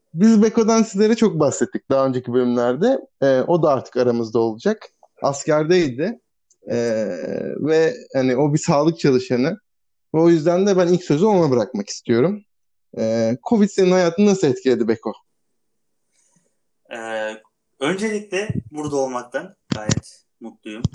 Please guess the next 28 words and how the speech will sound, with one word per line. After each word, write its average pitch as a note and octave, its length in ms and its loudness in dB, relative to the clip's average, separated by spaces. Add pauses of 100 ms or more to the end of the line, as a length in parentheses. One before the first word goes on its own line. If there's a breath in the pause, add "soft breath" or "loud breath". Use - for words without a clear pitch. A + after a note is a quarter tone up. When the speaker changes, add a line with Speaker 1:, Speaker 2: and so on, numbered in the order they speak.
(420)
Speaker 2:
Aranız A2 420 -10
olmaktan, G#2+ 600 -14
böyle A#2 280 -2
bir A#2+ 160 -4
etkinliğe A#2 480 -6
katılmaktan. - 680 -16 (800 loud breath)
Ee, G#2+ 680 -6 (120)
covid D3+ 300 -4 (320)
benim D3 320 -6
yüz-, - 340 -12
hem D3+ 240 -8 (180)
dediğin C3 300 -6
gibi A#2+ 340 -14 (320)
çalışma A#2+ 680 -10
alanımda A#2+ 640 -8
olduğu A#2+ 380 -10
gibi A#2+ 240 -12 (100)
aynı C3+ 280 -6
zamanda A#2 600 -12
askeriyede B2 640 -8
de A2 80 -10
abi G2 120 -14 (120)
bitirdi G#2 280 -20 (140)
beni. C#4 100 -20 (1160)
Ee, - 120 -16
altı C3 360 -4
ay D3+ 160 -2
boyunca C#3 540 -12